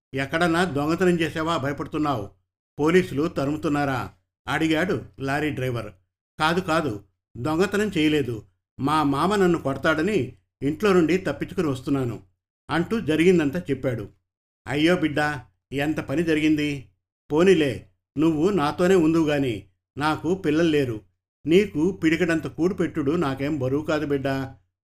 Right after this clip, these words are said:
అన్నాడు ఆప్యాయంగా రఘు భుజం మీద చేయి వేస్తూ.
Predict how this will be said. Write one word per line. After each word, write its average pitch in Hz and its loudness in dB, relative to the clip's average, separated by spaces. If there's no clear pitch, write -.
అన్నాడు 147 -2
ఆప్యాయంగా 151 -2
రఘు 139 -2
భుజం 139 0
మీద 147 0
చేయి 139 -2
వేస్తూ. 123 -6